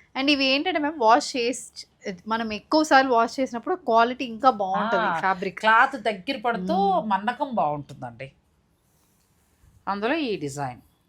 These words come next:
Speaker 1: ఇది వచ్చి బాటిక్.
Speaker 2: బాటిక్.
Speaker 1: బాటిక్ బోర్డర్, బాడీలో కూడా బాటిక్ వస్తది.
Speaker 2: మ్మ్.
Speaker 1: పళ్ళు, బ్లౌజ్ కాంట్రాస్ట్.
Speaker 2: కాటన్ హాయిగా ఉండే ఒంటికి కాటన్ అండి ఇవన్నీ కూడా. తమిళనాడుకు
Speaker 1: మ్మ్.
Speaker 2: సంబంధించి కాటన్ బాగుంటాయి. ఈ సుంగిడి కాటన్ ఒకటి, కంచి కాటన్ ఒకటి,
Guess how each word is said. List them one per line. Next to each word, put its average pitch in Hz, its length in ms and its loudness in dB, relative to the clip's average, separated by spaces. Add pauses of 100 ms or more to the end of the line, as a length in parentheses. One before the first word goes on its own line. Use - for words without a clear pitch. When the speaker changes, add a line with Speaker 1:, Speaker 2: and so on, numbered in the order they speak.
(260)
Speaker 1:
ఇది 254 180 0
వచ్చి 262 260 0
బాటిక్. 202 440 2 (320)
Speaker 2:
బాటిక్. 160 400 -2 (280)
Speaker 1:
బాటిక్ 214 400 0
బోర్డర్, 196 400 0 (100)
బాడీలో 208 400 0
కూడా 220 160 -2
బాటిక్ 196 400 -2
వస్తది. 175 380 -4
Speaker 2:
మ్మ్. - 140 -12 (140)
Speaker 1:
పళ్ళు, 233 260 4
బ్లౌజ్ 202 480 -2
కాంట్రాస్ట్. 175 420 -6
Speaker 2:
కాటన్ 196 280 -4
హాయిగా 196 640 2
ఉండే 202 160 -2
ఒంటికి 185 400 -4
కాటన్ 165 340 0
అండి 143 180 -6
ఇవన్నీ 139 260 -10
కూడా. 135 240 -16 (580)
తమిళనాడుకు 349 420 4
Speaker 1:
మ్మ్. - 80 -6
Speaker 2:
సంబంధించి 254 440 -2
కాటన్ 247 440 2
బాగుంటాయి. 170 440 -2
ఈ 160 40 -8
సుంగిడి 196 320 -10
కాటన్ 185 320 -4
ఒకటి, 175 240 -6
కంచి 185 320 -4
కాటన్ 190 340 -2
ఒకటి, 165 380 -8